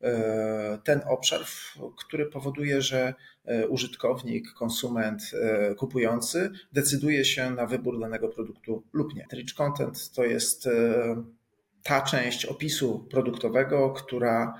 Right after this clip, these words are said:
e, daje odbiorcy, konsumentowi, e, pełną wiedzę na temat produktu. To doświadczenie zakupowe klienta z tym produktem lepiej opisanym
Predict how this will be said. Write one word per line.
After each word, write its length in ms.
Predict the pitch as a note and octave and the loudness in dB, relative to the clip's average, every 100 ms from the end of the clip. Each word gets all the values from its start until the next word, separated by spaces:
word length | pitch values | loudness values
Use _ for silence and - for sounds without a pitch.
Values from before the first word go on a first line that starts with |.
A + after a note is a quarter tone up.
| - _ | -18 _
e, 560 | A#2 A#2 A2+ A2+ A2 A2+ | 0 2 2 2 0 2
daje 640 | C3 B2 A#2 A2+ A2+ A2+ - - | 4 6 6 4 4 -2 -10 -6
odbiorcy, 640 | G#2+ G#2 C3 C3 - A2+ | -4 4 6 6 2 0
konsumentowi, 880 | A2+ A2+ A#2+ A2+ A2 A2+ A2 A2 G#2 _ _ - | 0 -4 -2 -2 0 -2 0 -4 -6 _ _ -6
e, 540 | G#2+ G#2+ G#2+ G2+ G#2+ - - | -2 0 0 0 -2 -4 0
pełną 300 | C3 A#2 A2+ | 2 4 0
wiedzę 200 | A2 G2+ | -2 -4
na 80 | G2 | -10
temat 240 | F#2 F2+ | -14 -20
produktu. 400 | - G2+ - _ _ - | -20 -20 -20 _ _ -4
To 80 | C3+ | 0
doświadczenie 600 | C3+ C3+ C#3 - G3+ D#3 | 2 2 2 2 0 2
zakupowe 460 | D3 D3 E3 D3 | 2 0 2 2
klienta 400 | D3 D3 D#3+ C#3+ | 2 0 -2 0
z 80 | C3 | 0
tym 80 | C3+ | -4
produktem 600 | - C3+ C#3 C3+ A#2+ A2+ - | -2 -2 2 2 0 -2 -2
lepiej 320 | C3 F#3 D3 A#2 | 2 4 4 2
opisanym 600 | - - A2+ A2+ E3+ | 0 -4 -4 -6 -6